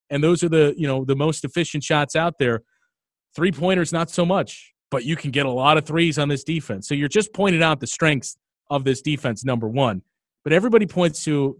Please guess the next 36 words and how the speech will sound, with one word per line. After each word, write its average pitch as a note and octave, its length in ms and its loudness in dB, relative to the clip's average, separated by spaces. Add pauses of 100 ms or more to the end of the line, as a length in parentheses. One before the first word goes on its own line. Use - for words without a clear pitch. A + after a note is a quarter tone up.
three-pointers, B2 680 -4
and A2 80 -6
it's A2 240 -8
what, G#2 180 -4
I G2 60 -8
think G#2+ 180 -10
seventeen C#3 640 -4
now C3+ 380 -2 (340)
that B2+ 100 -2
opponents C3+ 380 -4
are B2+ 80 2
averaging B2+ 380 -2
in B2 80 -4
the B2 60 -4
losses. B2 460 -4 (640)
It D#3 140 0
has D#3 180 0
basically D#3 640 0
been C3 240 2
a A#2 80 -2
two-pronged A2 800 -8 (180)
approach, A2 480 -8
where A#2 120 -6
if A#2+ 140 -8
you're B2+ 100 -4
going E3 260 4
to F3+ 80 2
say D3 260 2
there's C3 220 0
a A2 40 -8
blueprint D3 460 -2
for - 80 -10
beating C3+ 300 -4
this C3 180 -4
team, C3+ 340 -4
it's B2 280 -10